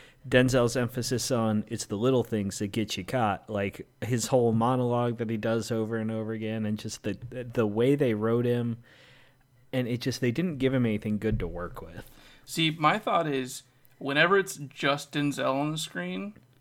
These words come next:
Speaker 2: and he's just, like, allowed to, like, be moody or whatever, the, I like that stuff, and I like the interactions with, with Leto. But anytime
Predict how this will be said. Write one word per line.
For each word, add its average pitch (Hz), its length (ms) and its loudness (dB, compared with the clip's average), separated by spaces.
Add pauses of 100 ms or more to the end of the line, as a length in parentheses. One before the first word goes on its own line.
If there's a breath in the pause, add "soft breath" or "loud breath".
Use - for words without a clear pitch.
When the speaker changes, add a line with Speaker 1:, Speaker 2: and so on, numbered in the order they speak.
Speaker 2:
and 135 160 -6
he's 143 220 0
just, 143 180 -4
like, 131 260 -2
allowed 131 480 2
to, 135 60 -6
like, 127 280 -6 (300)
be 139 160 -2
moody 139 600 0
or 123 200 -4
whatever, 131 540 -2 (280 loud breath)
the, 143 200 -4
I 160 100 10
like 139 320 6
that 185 240 0
stuff, 214 300 -4
and 147 120 2
I 143 60 4
like 147 300 0 (120)
the 143 140 -2
interactions 135 580 -4
with, 127 220 -14
with 147 220 -12
Leto. 143 340 0 (480 soft breath)
But 151 300 0
anytime 175 800 4